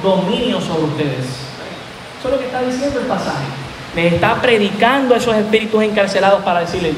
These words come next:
"Yo, yo logré nacer, a pesar de que ustedes trataron de evitarlo.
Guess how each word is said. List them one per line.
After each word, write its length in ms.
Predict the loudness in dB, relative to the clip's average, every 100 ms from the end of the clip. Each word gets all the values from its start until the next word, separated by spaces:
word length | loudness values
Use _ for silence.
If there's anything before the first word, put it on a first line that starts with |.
| 0
"Yo, 360 | 4 4 4 -2 -8 -12 -14 -12 -4
yo 80 | 0
logré 300 | 0 0 0
nacer, 320 | -2 -2 -4 -6 -10 -10 -10 -10 -12 -4
a 80 | -2
pesar 300 | 0 0 2
de 100 | 0
que 80 | 0
ustedes 300 | 0 0 2
trataron 560 | 2 4 4 2 2
de 80 | 0
evitarlo. 500 | 2 2 4 2 0